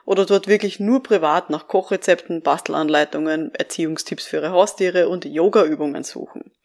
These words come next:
Also das mal vorneweg. Ich gehe davon aus, Sie machen schon Marketing auf Social Media oder Sie würden es gerne anfangen. Dieses Social Media Marketing ist sehr speziell und ich finde, es kann Präventionsexpertinnen wirklich viel bringen,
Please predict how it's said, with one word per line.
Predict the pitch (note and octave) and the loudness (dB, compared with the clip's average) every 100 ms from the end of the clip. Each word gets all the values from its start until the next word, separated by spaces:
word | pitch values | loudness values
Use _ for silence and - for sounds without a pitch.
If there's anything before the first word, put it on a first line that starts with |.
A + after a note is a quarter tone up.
| _ - - - - | _ -20 -20 -20 -6
Also | - E3 | -2 2
das | E3 E3 | 4 4
mal | G#3+ F3+ - | 4 2 2
vorneweg. | - - E3+ E3 C#3+ - - | -4 0 4 4 2 -6 -8
Ich | F#3 | -4
gehe | A#3 | 2
davon | B3+ B3+ | 2 2
aus, | - - F3 | 0 2 0
Sie | - - - G3 F3+ - | -2 -16 -8 -4 -4 -2
machen | E3 E3+ - C#4 | 0 0 0 -4
schon | - B3 A#3+ | 0 0 0
Marketing | - G3+ F#3 G#3 A#3 A#3+ | -4 -4 -4 -4 -4 -4
auf | A3 A3 | -4 -2
Social | A3 G#3+ A3 | -2 0 -4
Media | G#3 A3 A#3+ A#3+ - - | -4 0 0 -2 -10 -20
oder | - C4+ E4 | -8 -4 -2
Sie | D#4 B3 | -2 -2
würden | A3+ A#3+ | -2 -2
es | A3+ | -2
gerne | - G3+ G3+ - | -2 -2 -2 -6
anfangen. | - D3+ - - - - _ _ - - - - _ | -6 -6 -10 -14 -16 -20 _ _ -20 -20 -20 -20 _
Dieses | A3+ C4+ C4 | -2 0 2
Social | G#3+ A3+ - | 2 2 0
Media | A3+ A3+ A3+ | -2 2 2
Marketing | E3+ D3 - G3 G3+ - | 0 -2 -4 -4 -4 -4
ist | G3+ - | -6 -4
sehr | - D#3 | 2 2
speziell | - - - - F3 D#4 D#4+ | 0 -8 -6 0 2 0 -2
und | - A3 A3 - | -4 -4 -4 -4
ich | C#4+ | -4
finde, | - A#3 A#3+ | -2 -2 -2
es | A3 | -4
kann | G#3+ | -6
Präventionsexpertinnen | G3+ G3 F#3 - F#3 G3+ - F#3 F#3 G3 | -2 -2 -2 -4 -4 -4 0 0 0 -4
wirklich | F#3+ G#3 G3+ | -6 -6 -10
viel | - - B3+ D4+ | -14 -4 0 0
bringen, | - F#3 F#3 C4 | 0 -4 -2 -2